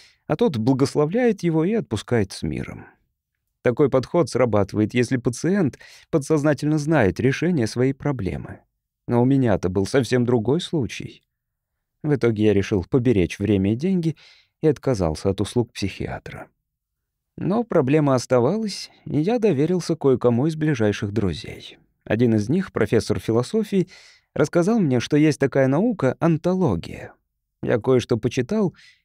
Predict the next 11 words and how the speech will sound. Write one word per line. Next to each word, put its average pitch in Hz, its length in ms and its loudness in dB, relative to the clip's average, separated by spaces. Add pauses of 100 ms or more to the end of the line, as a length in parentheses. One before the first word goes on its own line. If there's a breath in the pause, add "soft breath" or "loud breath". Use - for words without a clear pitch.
(100)
и 180 80 -2
начал 147 340 -2
помаленьку 107 560 0
догадываться. - 800 -6 (640)
Дальше 107 380 0
больше. 143 540 -4 (180)
Наконец 120 500 0
я 123 80 2
пришел 120 360 2
к - 80 -4
решению, 131 760 0